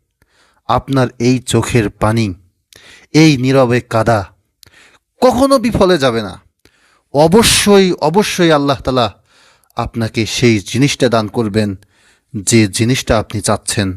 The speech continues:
যদি সেটা আপনার জন্য ভালাই বয়ে নিয়ে আসে, যদি সেটা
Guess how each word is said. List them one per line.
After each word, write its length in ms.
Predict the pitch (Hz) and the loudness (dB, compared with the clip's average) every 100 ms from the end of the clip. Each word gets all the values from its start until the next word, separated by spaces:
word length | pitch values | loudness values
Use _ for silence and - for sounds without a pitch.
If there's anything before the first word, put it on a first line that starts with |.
| - _ _ _ _ - | -12 _ _ _ _ -20
যদি 360 | 95 113 110 120 | -6 -4 -2 -2
সেটা 260 | - 113 101 | -2 -2 -2
আপনার 280 | - 104 98 | -4 -8 -8
জন্য 260 | 95 95 98 104 _ _ _ _ _ | -6 -6 -6 -8 _ _ _ _ _
ভালাই 540 | 107 90 85 104 113 107 | -8 -4 -2 0 0 0
বয়ে 260 | 95 98 98 | -2 -4 -4
নিয়ে 180 | 98 | -4
আসে, 280 | 98 - - - _ _ _ _ - | -4 -6 -10 -16 _ _ _ _ -20
যদি 360 | 104 120 113 131 | -6 -2 -2 -4
সেটা 280 | 117 104 | -4 -4